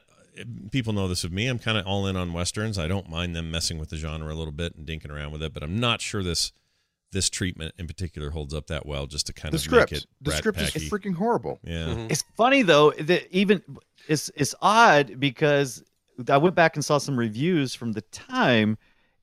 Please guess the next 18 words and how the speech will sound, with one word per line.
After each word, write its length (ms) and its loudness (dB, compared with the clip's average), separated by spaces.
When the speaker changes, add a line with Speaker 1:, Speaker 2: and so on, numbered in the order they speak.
Speaker 4:
and 240 2
up 220 4
until 320 2
this 300 2
time, 520 2
there 80 0
have 80 2
been 220 4
many, 340 4
there 140 4
have 80 2
been 160 2
many 200 2
stories 640 -4
of 220 -6
Billy 200 -2
the 100 -8
Kid, 460 -10